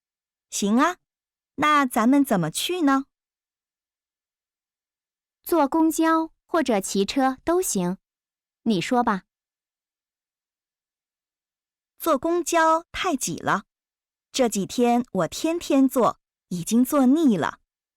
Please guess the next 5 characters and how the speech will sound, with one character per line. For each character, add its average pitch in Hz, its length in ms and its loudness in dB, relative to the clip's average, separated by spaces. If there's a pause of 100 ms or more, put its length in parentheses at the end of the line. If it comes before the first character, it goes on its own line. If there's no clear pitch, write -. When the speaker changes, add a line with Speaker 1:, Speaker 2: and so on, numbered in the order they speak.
(3750)
Speaker 2:
不 320 220 0
想 185 320 -2
坐 226 180 -2
公 247 220 2
交， 262 380 0